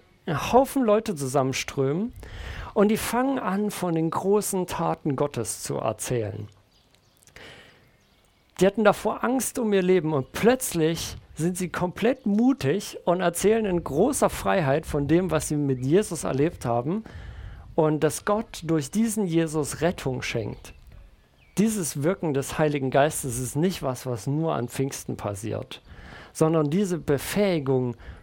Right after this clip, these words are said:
mutig und frei vom Glauben zu erzählen, das ist ein Wirken des Heiligen Geistes, was immer passiert, was auch,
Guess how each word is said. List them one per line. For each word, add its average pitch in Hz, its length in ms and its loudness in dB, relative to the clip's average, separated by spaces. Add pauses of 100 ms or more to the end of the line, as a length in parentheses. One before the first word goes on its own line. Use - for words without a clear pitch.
(100)
mutig 156 840 -2 (640)
und 113 140 -2
frei 135 380 2
vom 127 240 -4
Glauben 127 400 0
zu - 140 -4
erzählen, 117 600 -4 (460)
das 123 180 -2
ist 190 160 -4
ein 143 280 -2 (120)
Wirken 170 280 2
des 139 200 -2
Heiligen 147 340 0
Geistes, 135 760 -2 (540)
was 107 240 -4
immer 170 240 0
passiert, 113 760 -6 (760)
was 120 220 -4
auch, 131 460 -4